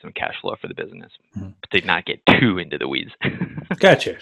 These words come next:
Speaker 2: No, that's, that's fair enough, 'cause I would probably glaze over if you got, <laughs> got too far in there. So by, by setting this up with a, you know, local finance company at that point, is it,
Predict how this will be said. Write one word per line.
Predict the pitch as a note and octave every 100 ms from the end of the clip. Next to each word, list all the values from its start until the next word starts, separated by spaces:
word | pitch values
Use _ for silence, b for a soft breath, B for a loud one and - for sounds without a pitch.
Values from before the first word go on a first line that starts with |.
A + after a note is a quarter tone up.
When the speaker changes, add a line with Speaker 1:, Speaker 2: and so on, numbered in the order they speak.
| -
Speaker 2:
No, | C#3+ B2
that's, | A#2+ -
that's | A2 A2+
fair | - G#2+ G#2
enough, | G2+ G2
'cause | - G#2+
I | A#2
would | A2 G#2+
probably | - A2+ G#2+ G#2+
glaze | G#2 G#2 G#2 G#2
over | G2+ F#2+
if | -
you | G#2+
got, | - - D#3+ - - - F3 - C#3+ -
<laughs> |
got | C#3 -
too | A#2+ G#2+
far | A2+ G#2
in | G#2 G2+
there. | G2 B B B B B -
So | G3 E3
by, | D#3+ D3+ D3
by | D#3+ C#3
setting | - E3 D#3+
this | D3
up | D3+ C#3+
with | C#3+ C3 -
a, | B2
you | A#2 A#2 A#2 A#2 - A#2+ - B2+
know, | A2+ G#2
local | G#2+ B2+ B2+ A#2+ A#2+ A#2 A#2 - - -
finance | B2 A#2 A#2 -
company | A#2 G#2+ A2+
at | G2
that | A2 -
point, | - G#2+ G#2 - - _ _ _ _
is | B2+
it, | B2